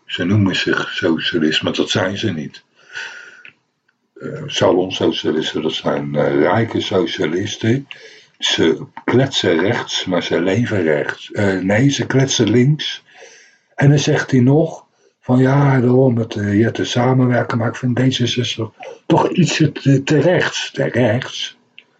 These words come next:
Flikker op, man. Je kunt ze niet met de V V D vergelijken, behalve dat het liberalen zijn. Dat zijn de V V D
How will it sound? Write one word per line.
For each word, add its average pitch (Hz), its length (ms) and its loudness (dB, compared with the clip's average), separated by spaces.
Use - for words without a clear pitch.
Flikker 80 420 0
op, 76 260 0
man. 71 260 -4
Je - 180 2
kunt 117 220 0
ze 110 140 0
niet 117 160 2
met 127 160 2
de 117 100 0
V 110 260 2
V 104 280 0
D - 40 -6
vergelijken, 90 500 -4
behalve 139 760 2
dat - 180 0
het 98 140 -2
liberalen 120 680 4
zijn. 73 360 -4
Dat 107 180 -4
zijn 85 280 -2
de 85 120 -4
V 92 260 -6
V 98 320 0
D - 40 -18